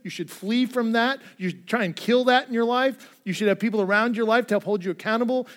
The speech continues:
and, and as you do for them. Absolutely. But, but I don't want you to get so worked up and say, "Well, I don't want you to question because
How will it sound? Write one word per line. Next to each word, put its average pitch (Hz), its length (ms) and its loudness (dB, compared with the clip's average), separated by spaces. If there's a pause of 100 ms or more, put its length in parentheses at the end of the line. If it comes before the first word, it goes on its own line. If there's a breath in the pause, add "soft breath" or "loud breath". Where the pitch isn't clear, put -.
and, 196 140 -6
and 190 80 -4
as 165 100 -4
you 190 340 0
do 190 360 -2
for 202 160 -2
them. 240 400 0 (340 loud breath)
Absolutely. 208 1000 2 (920)
But, 226 160 -6 (560)
but - 100 -20 (300)
I - 80 -4
don't 262 180 4
want 262 140 0
you 240 60 -4
to 226 60 0
get 202 140 -4
so 247 680 0 (160 loud breath)
worked 226 300 4
up 226 160 0
and 214 100 -2
say, 202 140 -2
"Well, 185 340 0
I 170 80 -6
don't 226 80 -2
want 240 140 -6
you 233 60 -2
to 185 60 -6
question 214 640 0
because 180 320 -2